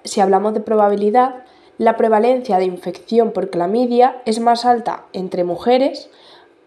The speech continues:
y también entre personas jóvenes, entre unos catorce y veinticuatro años. Además, las tasas de prevalencia más altas, con un catorce por ciento,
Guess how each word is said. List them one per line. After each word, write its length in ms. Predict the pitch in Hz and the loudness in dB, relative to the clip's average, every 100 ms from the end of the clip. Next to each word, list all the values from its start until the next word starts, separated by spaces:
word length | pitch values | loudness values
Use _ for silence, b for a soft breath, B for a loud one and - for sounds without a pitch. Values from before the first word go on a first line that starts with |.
| _ | _
y 80 | 240 | -4
también 460 | 220 208 214 240 277 | 0 0 2 0 0
entre 240 | 240 220 202 | -4 -4 -4
personas 400 | 196 214 220 208 | -6 -4 -4 -4
jóvenes, 560 | - 175 160 156 - | -2 -2 -2 -10 -12
entre 240 | 185 180 185 | -10 -6 -4
unos 380 | 208 202 208 | -2 -2 -2
catorce 460 | - 175 196 220 254 | -4 -2 0 0 0
y 80 | 247 | 0
veinticuatro 580 | 208 190 - 180 180 170 | 0 -2 0 -2 0 -4
años. 420 | 180 170 - - _ B B B B | -4 -8 -12 -20 _ B B B B
Además, 540 | 202 202 220 254 285 - | -2 0 2 0 -2 -8
las 300 | 226 220 208 | -2 0 0
tasas 320 | - 202 214 214 | -4 -2 -2 -2
de 100 | 226 | 0
prevalencia 760 | 233 220 240 262 262 175 160 - | 2 2 4 0 -2 -8 -8 -12
más 320 | 202 202 208 | -2 0 2
altas, 460 | 233 233 226 254 262 | 2 0 0 -2 -2
con 200 | - 180 | -6 -4
un 80 | 185 | -2
catorce 400 | 202 214 214 214 | -2 -4 -6 -6
por 200 | 214 202 | -6 -2
ciento, 500 | 262 269 262 277 | 2 2 2 -2